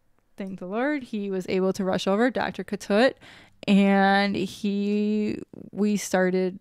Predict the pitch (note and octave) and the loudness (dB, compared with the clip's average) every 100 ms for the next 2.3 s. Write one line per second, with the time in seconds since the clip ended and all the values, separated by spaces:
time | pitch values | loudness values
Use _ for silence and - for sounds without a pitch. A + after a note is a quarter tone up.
0 | - - G#3+ B3 A3 F#3 F#3 F3+ - F#3+ | -4 0 0 2 0 -2 -6 -6 -6 -6
1 | F#3+ G#3 A3+ F#3+ F#3 F#3+ - F#3+ G3 F#3+ | -4 -2 -4 -4 -8 -10 -10 -4 -2 0
2 | G3 G3 | 0 -2